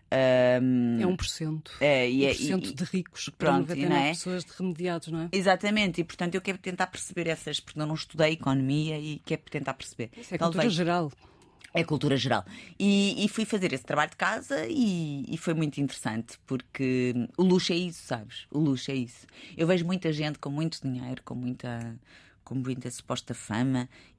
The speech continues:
Speaker 1: e, e, e muito sós e muito, eh, ansiosos pelo next step, não é? Pela próxima conquista, pela, o achievement a seguir.
Speaker 2: Uhum.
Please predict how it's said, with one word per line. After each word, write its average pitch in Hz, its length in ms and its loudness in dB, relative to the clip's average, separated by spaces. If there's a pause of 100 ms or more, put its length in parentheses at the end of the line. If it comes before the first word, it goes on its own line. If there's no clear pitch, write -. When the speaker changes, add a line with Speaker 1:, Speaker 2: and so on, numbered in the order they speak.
Speaker 1:
e, 135 320 -6
e, 131 300 -6
e 135 100 -4
muito 135 340 -6 (120)
sós 151 560 0
e 139 100 -2
muito, 127 1200 -6 (160)
eh, 50 380 -4
ansiosos 147 460 0 (240)
pelo 139 160 0
next - 420 -4
step, - 480 -6
não 110 100 -4
é? 113 260 -4 (180)
Pela 120 160 -2
próxima 139 460 0
conquista, 139 640 0 (120)
pela, 107 280 -10 (600)
o - 100 -2
achievement 139 480 4
a 131 40 4
seguir. 135 540 -2 (240)
Speaker 2:
Uhum. 170 300 -8